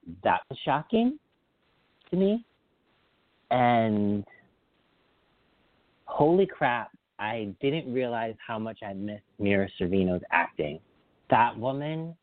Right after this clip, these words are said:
I freaking love her. I missed her acting so much. When she was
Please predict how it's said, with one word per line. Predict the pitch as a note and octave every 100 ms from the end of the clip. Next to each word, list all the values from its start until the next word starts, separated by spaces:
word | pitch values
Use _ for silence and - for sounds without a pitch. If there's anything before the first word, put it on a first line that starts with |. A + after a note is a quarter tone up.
| _ _ _ _ _ _ _ -
I | G#2+ - _
freaking | A#2 - G#2+ G2+
love | F#2+ D#2+
her. | D#2 D#2 _ _ _ _ _ _ _ _ _ _ _ _ _ _
I | G#2+ G2 A2+ B2+ C3+ -
missed | F2+ G2+ G2 G#2 A#2 -
her | - -
acting | F#2 G2 - F2+ F2+ F#2 _ _ -
so | G#2+ A2+
much. | A#2 F#2+ C#2+ - -
When | G2+ G2+ -
she | B2 B2+
was | C#3